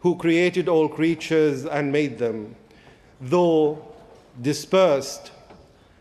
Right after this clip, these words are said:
to function as one cohesive entity. Protective of his glory, he destroys the crimin-, criminals with his wrath.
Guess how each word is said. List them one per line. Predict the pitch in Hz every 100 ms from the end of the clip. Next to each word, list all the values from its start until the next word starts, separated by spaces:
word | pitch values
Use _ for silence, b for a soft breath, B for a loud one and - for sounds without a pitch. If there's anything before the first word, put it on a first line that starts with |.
| -
to | 160
function | 170 180 165 - 165 156 151
as | 165 127
one | 131 156 151 139
cohesive | 131 127 139 127 127
entity. | 139 127 117 - 110 110 104 - b b b b b b b b _ _ _ _ -
Protective | 170 165 214 214 214 208 180 180 -
of | 196 160
his | 190 165
glory, | 196 190 151 127 113 113 - - b b b
he | 185 185
destroys | 175 - 196 208 180
the | 180
crimin-, | 180 190 196 190 190 202 180 165 -
criminals | 196 196 196 190 165
with | 175
his | 165 156
wrath. | 147 160 131 - - -